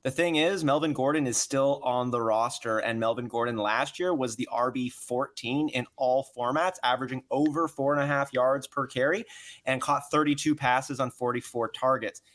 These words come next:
He also looked good in the preseason game where he took five carries for thirty-five yards. And Travis, there is a world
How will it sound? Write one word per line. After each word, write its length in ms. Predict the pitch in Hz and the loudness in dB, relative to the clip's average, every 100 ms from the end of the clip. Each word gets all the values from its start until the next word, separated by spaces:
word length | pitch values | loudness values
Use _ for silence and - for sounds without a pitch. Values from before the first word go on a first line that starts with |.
| _ _ | _ _
He 80 | 202 | -2
also 160 | 240 | 0
looked 220 | 302 233 | 0 0
good 160 | 127 202 | 0 0
in 80 | 220 | 0
the 60 | |
preseason 500 | 208 170 208 208 156 | -2 -2 -2 0 0
game 180 | 123 120 | 2 0
where 80 | 117 | -2
he 60 | 117 | -2
took 160 | 131 | -4
five 260 | - 113 131 | 0 0 0
carries 260 | - 135 | -4 -4
for 120 | 139 117 | -4 -4
thirty-five 560 | 120 123 127 113 113 | -2 -2 0 0 2
yards. 320 | 110 127 180 | 2 2 0
And 120 | 143 127 | -2 -2
Travis, 300 | 151 147 139 | 0 0 -2
there 160 | 156 165 | -4 -2
is 180 | 170 160 | -2 -2
a 160 | 160 165 | 0 0
world 600 | 143 117 160 120 127 | 2 0 2 2 0